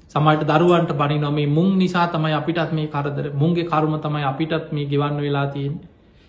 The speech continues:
එහෙම කියන අවස්ථා තියෙනවා. මතක තියාගන්න,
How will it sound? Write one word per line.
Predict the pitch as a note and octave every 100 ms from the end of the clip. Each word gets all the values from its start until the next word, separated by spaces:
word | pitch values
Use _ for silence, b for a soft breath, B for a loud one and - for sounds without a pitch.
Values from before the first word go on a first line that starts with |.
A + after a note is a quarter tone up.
| -
එහෙම | D3 F#3 B3+
කියන | G#3+ G#3
අවස්ථා | F#3+ F#3+ - A#3 A#3
තියෙනවා. | F#3+ D#3 - - - _ b b b b _ -
මතක | D#3 E3+ G#3+ G#3
තියාගන්න, | F#3 E3+ D#3+ D#3 D3+